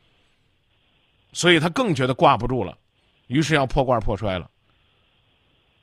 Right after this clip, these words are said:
你在讲问题的时候，总是先表达你美好的初衷、良好的动机，却忽视了你所做每一件事情最后带来的这个后果。你老公挣钱不如你多，力气也没你大吗？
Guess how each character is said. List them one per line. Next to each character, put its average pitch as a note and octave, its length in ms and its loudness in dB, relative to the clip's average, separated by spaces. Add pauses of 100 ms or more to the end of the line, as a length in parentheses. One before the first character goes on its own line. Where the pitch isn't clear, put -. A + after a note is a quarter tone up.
(760)
你 G3+ 160 0
在 A#3+ 140 4
讲 E3 200 2
问 A#3+ 140 2
题 F#3+ 140 0
的 G3+ 80 -6
时 G#3 60 -2
候， G#3 100 2
总 E3+ 200 -2
是 A3 120 -4
先 A3 180 -2
表 E3 160 2
达 D3 140 2
你 E3+ 100 4
美 C#3 180 2
好 C#3 160 -2
的 G#2 80 -4
初 D3+ 200 -4
衷、 E3 180 -2 (280)
良 D#3 220 2
好 D#3+ 120 -2
的 B2 80 -2
动 F3+ 220 0
机， G2+ 220 -4 (600)
却 A3+ 140 4
忽 C4 220 4
视 A#3+ 120 0
了 G#3+ 80 4
你 C#3+ 140 4
所 C3+ 200 2
做 F#3 160 4
每 C#3 160 2
一 B2 40 0
件 E3 160 4
事 F3 120 -4
情 B2 160 -2
最 D#3+ 140 -2
后 D3 200 0 (280)
带 D#3 100 4
来 C3+ 120 0
的 C3+ 80 -2
这 C#3 100 -4
个 C3 60 -6
后 B2+ 200 -2
果。 - 180 -14 (2000)
你 D3+ 140 4
老 E3 160 6
公 E3 420 0
挣 E3+ 160 2
钱 C#3 200 0
不 E3+ 100 0
如 D3 120 2
你 B2+ 120 2
多， C3+ 180 0
力 F#3+ 160 -2
气 C#3+ 140 -4
也 B2+ 80 0
没 A#2 120 -4
你 A#2+ 100 -4
大 A#2+ 200 -2
吗？ G2+ 200 -6